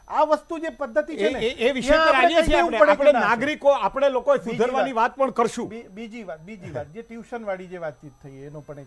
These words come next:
Speaker 1: હું આપી દઉં. પછી શું જીકારભાઈ બધું કન્ટિન્યુઅસ કરશે. ટ્યુશનવાળી જે વાતચીત છે, જે સંદીપભાઈએ જે કીધું ને સોનલબેને જે કીધું, સોનલબેન સાથે સમજ. આમાં શું છે કે જ્યાં બની ગયું વસ્તુ, શરૂઆત તો તમારે કરવી જ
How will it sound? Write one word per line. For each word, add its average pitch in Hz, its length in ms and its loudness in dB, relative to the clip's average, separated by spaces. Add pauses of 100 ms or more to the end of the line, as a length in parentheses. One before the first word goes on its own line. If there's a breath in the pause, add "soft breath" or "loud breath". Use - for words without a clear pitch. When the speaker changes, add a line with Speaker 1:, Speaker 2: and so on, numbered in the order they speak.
(140)
Speaker 1:
હું 156 220 -10
આપી 143 180 -10
દઉં. 139 140 -10
પછી 180 260 -8
શું 240 140 -10
જીકારભાઈ 196 420 -2
બધું 190 240 -8
કન્ટિન્યુઅસ 156 600 -10
કરશે. 117 300 -14 (1600 soft breath)
ટ્યુશનવાળી 262 600 -2
જે 254 100 -8
વાતચીત 214 400 -2
છે, 226 100 -6
જે 214 100 -6
સંદીપભાઈએ 180 520 -10
જે 156 140 -12
કીધું 165 280 -12
ને 190 60 -14
સોનલબેને 180 480 -8
જે 156 80 -14
કીધું, 175 260 -12
સોનલબેન 185 360 -8
સાથે 139 240 -12
સમજ. 135 280 -18
આમાં 202 180 -10
શું 226 140 -14
છે 151 140 -10 (320 soft breath)
કે 214 80 -6
જ્યાં 202 240 2
બની 202 280 0
ગયું 214 180 -6
વસ્તુ, 147 380 -8 (1300 soft breath)
શરૂઆત 190 320 2
તો 233 80 -4
તમારે 226 280 0
કરવી 214 280 -4
જ - 40 -16